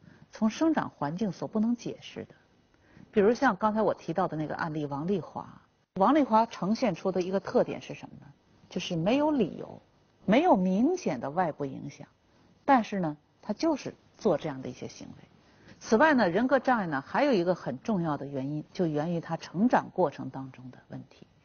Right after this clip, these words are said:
那么也就是说呢，他这一点和其他的一些问题少年的家庭背景有相似点，往往也就是说他们父母在抚养方式上，在教育方式上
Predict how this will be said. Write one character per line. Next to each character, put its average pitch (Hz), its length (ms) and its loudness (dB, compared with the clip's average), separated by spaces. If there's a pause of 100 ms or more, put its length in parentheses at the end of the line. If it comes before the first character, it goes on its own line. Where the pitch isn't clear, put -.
(480)
那 294 140 8
么 277 80 6
也 170 120 2
就 233 140 0
是 185 60 2
说 190 200 -6
呢， 160 200 -6 (420)
他 247 160 0
这 349 180 2
一 240 40 2
点 - 240 -4
和 - 180 -2
其 - 180 -4
他 208 180 2
的 202 100 2
一 151 100 0
些 156 180 -4
问 185 160 0
题 160 160 -4
少 165 220 -4
年 143 160 -6
的 147 60 -6
家 160 160 -2
庭 156 160 -6
背 151 160 -2
景 139 160 -6
有 120 100 -10
相 196 280 -6
似 208 160 -2
点， 131 200 -8 (140)
往 190 320 4
往 180 200 2
也 147 120 -6
就 180 120 -4
是 160 40 -6
说 185 80 -2
他 226 200 -2
们 220 140 0
父 294 220 2
母 151 180 -4
在 151 200 -4
抚 - 240 0
养 190 180 2
方 196 280 -4
式 196 180 -6
上， 147 220 -8 (580)
在 208 180 4
教 285 320 2
育 151 80 -2
方 160 200 -6
式 - 140 -12
上 160 240 -12